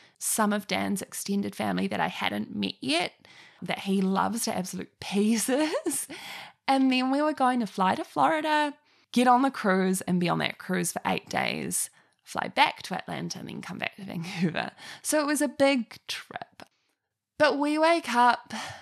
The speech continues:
bright and early on, I think it was a Sunday. We wake up at ten A M. We're packing.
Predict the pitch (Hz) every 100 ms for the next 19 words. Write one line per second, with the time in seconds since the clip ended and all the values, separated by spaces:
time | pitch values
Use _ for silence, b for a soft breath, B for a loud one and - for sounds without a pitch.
0 | B B - 247 277 254 180 170 170 156
1 | 156 147 120 120 - - 175 160 151 113
2 | - 50 50 - - - 165 - 208 -
3 | - 170 175 185 - - - 190 B B
4 | B - 214 226 240 - - 170 - 50
5 | - - 170 b b 196 - - - -
6 | - - -